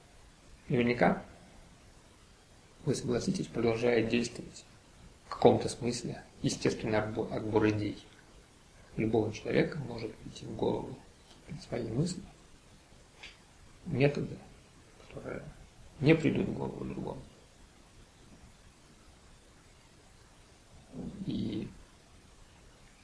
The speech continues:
на общем фоне, како-, как-, каким бы он ни был,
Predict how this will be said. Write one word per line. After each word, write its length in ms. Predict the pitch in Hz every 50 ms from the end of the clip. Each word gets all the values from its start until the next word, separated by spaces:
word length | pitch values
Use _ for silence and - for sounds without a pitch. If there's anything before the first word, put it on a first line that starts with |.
| - - - - - - - - - - - - - - - - - - - - - - - - - - - - - - - - - - - - - - - -
на 440 | - 110 107 107 107 110 107 - - - - - - - - - - -
общем 340 | - 180 - - - 139 113
фоне, 300 | - - - - 131 143 - - - - - - - - - - - - - -
како-, 260 | - - - 101 98
как-, 280 | 95 - - - -
каким 320 | - 139 - - 139 120 113
бы 100 | 120 113
он 120 | 113 110
ни 120 | 110 110 107
был, 180 | - - -